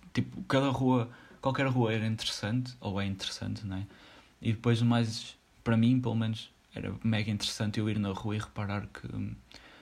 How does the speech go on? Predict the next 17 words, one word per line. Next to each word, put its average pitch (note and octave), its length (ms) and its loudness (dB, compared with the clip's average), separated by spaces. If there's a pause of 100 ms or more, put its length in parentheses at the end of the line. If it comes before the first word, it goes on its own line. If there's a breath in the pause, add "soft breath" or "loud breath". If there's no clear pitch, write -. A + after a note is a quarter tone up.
(140)
tava G#2+ 200 0
o, G#2+ 560 -2
ou A#2+ 80 -8
seja, A2 380 0
ou A2 140 0
um A#2 60 4
grafo A#2 340 2
do A2+ 80 0
Obey, A2 600 2
ou F#2 180 0
um F#2+ 160 0
autocolante, G2+ 760 -2
ou - 80 -8
tava F#2+ 420 -2
uma G2 200 -2
cena G2 440 -2
de, F#2+ 420 -2